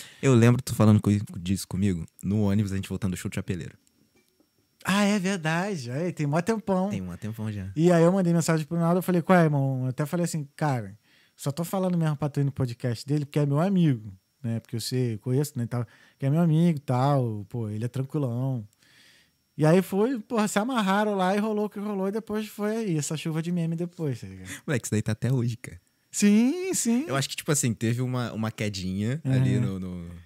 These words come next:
Speaker 1: no, na
Speaker 2: Aham.
Speaker 1: entrega dos memes, mas
Speaker 2: Sim.
Speaker 1: agora voltou com tudo, tá tendo toda hora.
Speaker 2: Sim.
Speaker 1: Tanto que aqueles moleque, eu esqueci o nome daqueles moleque, cara, que sempre tão fazendo vídeo idiota.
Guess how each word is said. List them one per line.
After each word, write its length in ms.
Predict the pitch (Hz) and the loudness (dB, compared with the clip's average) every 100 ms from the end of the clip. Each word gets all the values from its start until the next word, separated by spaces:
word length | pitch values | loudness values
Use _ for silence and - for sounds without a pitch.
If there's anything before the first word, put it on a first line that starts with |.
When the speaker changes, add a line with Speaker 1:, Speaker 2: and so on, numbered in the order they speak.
| 95 101 110 | -20 -20 -14
Speaker 1:
no, 380 | 85 82 80 80 - | -12 -12 -14 -14 -2
na 200 | 143 131 | 2 4
Speaker 2:
Aham. 120 | 127 | 4
Speaker 1:
entrega 480 | 123 117 104 120 131 | 2 0 0 0 0
dos 160 | 107 | 0
memes, 300 | 104 95 113 | -2 0 -2
mas 120 | 120 117 | -2 0
Speaker 2:
Sim. 60 | |
Speaker 1:
agora 160 | 131 131 | 2 4
voltou 280 | 131 143 151 | 2 2 0
com 120 | 170 | 0
tudo, 180 | 160 151 | -2 -4
tá 120 | 160 | -4
tendo 200 | 156 156 | -4 -4
toda 180 | 170 180 | -4 -2
hora. 280 | 180 156 127 | -2 -4 -4
Speaker 2:
Sim. 240 | 247 330 - - | -4 -4 -8 -12
Speaker 1:
Tanto 160 | - 151 | -10 -6
que 60 | |
aqueles 240 | 165 165 143 | -6 -4 -2
moleque, 340 | 123 110 104 | -2 -4 -8
eu 40 | 139 | -12
esqueci 320 | - 139 143 | -14 -14 -12
o 60 | |
nome 120 | 131 101 | -12 -14
daqueles 300 | 101 101 95 | -16 -14 -14
moleque, 400 | 90 92 87 _ | -12 -14 -14 _
cara, 200 | 78 80 - | -20 -18 -16
que 80 | - | -12
sempre 180 | 196 202 | -10 -10
tão 80 | |
fazendo 280 | 143 117 110 | -8 -6 -6
vídeo 160 | 101 98 | -8 -10
idiota. 460 | 92 95 92 90 | -10 -10 -12 -16